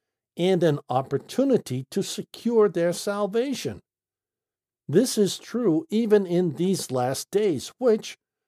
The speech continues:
grow shorter as they pass. Remember,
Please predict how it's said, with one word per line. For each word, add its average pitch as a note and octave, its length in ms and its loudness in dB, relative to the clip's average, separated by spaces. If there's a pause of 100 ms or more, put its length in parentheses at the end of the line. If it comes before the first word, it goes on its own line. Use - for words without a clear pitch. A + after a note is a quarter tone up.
(220)
grow G#3 280 6
shorter A#3+ 600 0
as F#3+ 320 -4
they G3+ 180 0
pass. B3+ 640 -10 (800)
Remember, G3+ 680 0